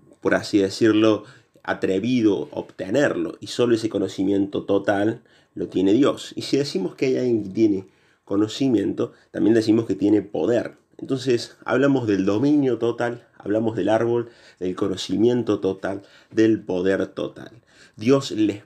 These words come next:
prohíbe comer de ese árbol porque hace referencia a querer ser como Dios.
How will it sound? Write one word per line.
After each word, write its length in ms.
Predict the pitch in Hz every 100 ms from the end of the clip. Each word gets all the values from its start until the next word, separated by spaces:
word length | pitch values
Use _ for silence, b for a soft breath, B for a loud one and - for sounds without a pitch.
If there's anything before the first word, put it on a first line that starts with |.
| _
prohíbe 640 | 101 104 123 127 95 90
comer 400 | 92 90 92 92
de 80 | 90
ese 220 | - 98
árbol 420 | 98 95 95 104 b b b b -
porque 560 | 95 - 104 110 - - _ _ _ _ _ -
hace 340 | 101 - 95
referencia 680 | - 95 110 101 92 92 -
a 180 | - 98
querer 320 | - 110 110
ser 380 | 110 - 120 110
como 340 | - 123 107 95
Dios. 440 | 143 98 -